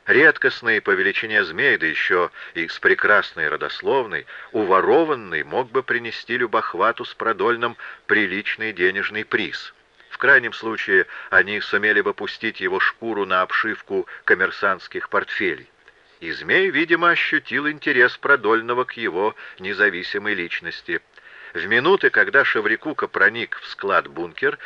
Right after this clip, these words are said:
Змей в своём корабле на колёсах чрезвычайно разволновался и вынудил Сергея Андреевича доставить его именно в магазин «Табаки и цветные металлы».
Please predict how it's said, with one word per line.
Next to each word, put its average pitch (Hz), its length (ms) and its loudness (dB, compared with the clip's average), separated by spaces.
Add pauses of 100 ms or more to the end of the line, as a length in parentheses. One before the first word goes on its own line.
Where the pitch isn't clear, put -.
(180)
Змей 101 440 2
в - 80 -8
своём 127 400 2
корабле 131 440 2
на 127 120 -2
колёсах 131 580 0 (280)
чрезвычайно 120 760 4
разволновался 82 960 0
и 123 220 -2
вынудил 107 600 0
Сергея 98 460 2
Андреевича 101 560 2 (280)
доставить 156 600 2
его 101 200 2 (100)
именно 160 500 0
в 104 80 -8
магазин 90 540 0
«Табаки 113 640 -2
и 127 40 -12
цветные 104 520 -6
металлы». 85 420 -2